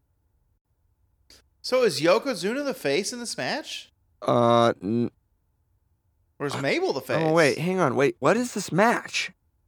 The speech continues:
Speaker 1: Yokozuna
Speaker 2: Mabel
Speaker 1: versus Mabel.
Speaker 2: Mabel and Yoko? No, 'cause Mabel's a heel right now with Owen.
Speaker 1: That's why they reinforced
Speaker 2: This is
Speaker 1: the
Speaker 2: a heel
Speaker 1: ring.
Speaker 2: versus heel thing. Oh my God, I'm scared about what's gonna happen in this match.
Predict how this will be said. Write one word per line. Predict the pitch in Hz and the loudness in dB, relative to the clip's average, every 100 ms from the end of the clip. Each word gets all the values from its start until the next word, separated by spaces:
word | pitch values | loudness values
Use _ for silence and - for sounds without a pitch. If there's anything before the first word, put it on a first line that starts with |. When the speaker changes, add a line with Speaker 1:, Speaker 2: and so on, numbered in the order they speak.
| _ _ _ _ _ | _ _ _ _ _
Speaker 1:
Yokozuna | 160 127 | -4 0
Speaker 2:
Mabel | 139 214 202 | 2 2 2
Speaker 1:
versus | 196 190 175 | 0 -6 -6
Mabel. | 190 254 123 - | -8 -8 -12 -14
Speaker 2:
Mabel | - 196 220 | -8 -6 -4
and | 139 | -6
Yoko? | 117 165 - | -6 -6 -4
No, | 175 202 | 0 0
'cause | 190 190 | 0 2
Mabel's | 220 277 285 | 2 2 2
a | 214 | 2
heel | 175 233 285 | 0 2 4
right | 240 160 | 6 6
now | 113 123 117 | 4 0 0
with | 113 | 0
Owen. | 175 233 208 214 - _ _ _ _ _ | 0 2 0 -2 -8 _ _ _ _ _
Speaker 1:
That's | 147 151 | -6 -2
why | 190 196 | -2 0
they | 202 | 0
reinforced | 190 220 196 - 226 240 - - - - | -2 -6 -10 -10 -8 -8 -10 -12 -14 -6
Speaker 2:
This | 156 | -4
is | 214 214 | 0 2
Speaker 1:
the | |
Speaker 2:
a | |
heel | 165 185 226 226 | 4 4 4 4
Speaker 1:
ring. | 214 | 4
Speaker 2:
versus | 214 - 175 | 2 0 -4
heel | 214 247 | 0 0
thing. | 220 135 123 | 2 0 0
Oh | 175 233 | 0 2
my | 156 113 | 0 -2
God, | - 160 147 127 | -6 -2 -2 -2
I'm | 190 | -4
scared | - - - 139 196 | -4 -8 2 4 4
about | 135 107 | 4 0
what's | 82 120 - | 2 0 -2
gonna | 123 98 | -6 -2
happen | 127 - 123 | -2 -2 -2
in | 90 78 | -4 -6
this | 71 - | -10 -8
match. | 90 151 - - - | -6 -6 -8 -14 -18